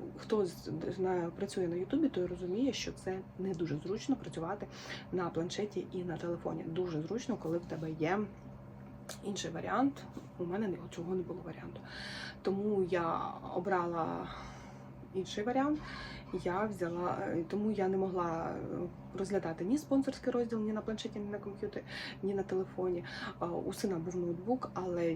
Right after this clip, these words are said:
він у нього, і я не м-, <laughs> я тільки по мірі дуже необхідності острої могла працювати в ноутбуці. Тось-, тобто, якщо мені дуже це було потрібно. Ну, мабуть, я вважала, що це не дуже <laughs> потрібно. В спонсорському розділі зараз тільки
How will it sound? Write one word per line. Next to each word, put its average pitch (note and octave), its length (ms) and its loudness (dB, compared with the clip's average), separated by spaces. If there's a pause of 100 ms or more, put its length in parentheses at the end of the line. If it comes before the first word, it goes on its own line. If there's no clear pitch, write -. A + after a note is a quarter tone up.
він F3 260 0
у F#3 60 0
нього, F3 480 0
і F3 360 2
я E3 260 0
не E3+ 120 -2
м-, F3 200 0 (120)
<laughs> - 120 -8
я F#3 200 4
тільки E3+ 420 0 (920)
по F3+ 140 6
мірі G3 280 6
дуже F3 340 0 (200)
необхідності G3 680 0
острої G3 400 -4 (420)
могла F#3 260 2 (160)
працювати - 420 -6
в F3 40 -6
ноутбуці. E3 420 -6
Тось-, - 260 -8
тобто, - 220 0
якщо E3 220 0
мені F#3 100 4
дуже E3 260 0
це - 140 -8
було - 220 -10
потрібно. - 340 -4 (640)
Ну, B3 260 4
мабуть, F#3 360 0
я F3 100 2
вважала, E3 380 0
що - 120 -4
це - 120 -2
не G#3 80 6
дуже F3 220 4
<laughs> G3+ 280 2
потрібно. F3 300 2 (260)
В - 20 -12
спонсорському G#3+ 600 2
розділі G3+ 380 4 (200)
зараз D#3 380 0 (120)
тільки F#3+ 340 -2